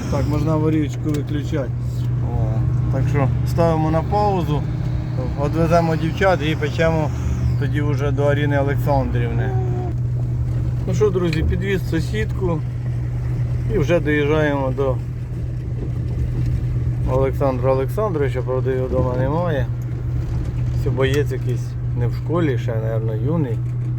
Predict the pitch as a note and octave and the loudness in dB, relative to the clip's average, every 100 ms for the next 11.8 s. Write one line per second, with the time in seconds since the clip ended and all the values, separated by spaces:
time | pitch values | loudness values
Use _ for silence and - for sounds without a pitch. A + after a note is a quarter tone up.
0 | - - - - B2 A#2+ G#2+ - G#2+ G#2 | -4 -4 -4 -2 -2 0 -2 -2 -2 -2
1 | G#2 - G#2 G2 - - - - - - | -2 0 0 0 -2 -2 -2 -2 -2 -2
2 | - - - - - - - - - - | -2 -2 -2 -2 -2 -2 -2 -2 -2 -2
3 | A#2+ - - - - - A#2 - - - | -2 -2 -2 -2 -2 -2 -2 -2 -2 -2
4 | B2 B2+ - - - - - - - - | 0 0 0 -2 -2 -2 -2 -4 -2 0
5 | D#3 D3 D3+ C#3 C#3 C#3 B2 C#3+ D#3+ F#3 | 2 2 2 0 0 0 0 0 0 0
6 | F#3 C3+ A#2+ - D#3+ E3 D#3+ D#3+ D#3 - | -2 -2 -4 -2 -2 0 0 0 0 -2
7 | - - - - - - - - - - | -4 -4 -4 -4 -4 -4 -2 -2 -2 0
8 | B2 A#2+ D3+ D#3+ D3+ C#3+ B2 - A#2+ A#2+ | 0 2 0 0 -2 -2 -2 -4 -4 -2
9 | D3+ D#3 B2 C#3 C3+ A#2+ C3 B2+ B2+ B2 | -2 -2 -2 -2 -2 -2 0 0 0 0
10 | B2+ B2 - - - - - - - - | 0 0 0 -2 -2 -2 -2 -4 -4 -4
11 | - - - - - - C3 | -2 -4 -4 -4 -4 -2 -2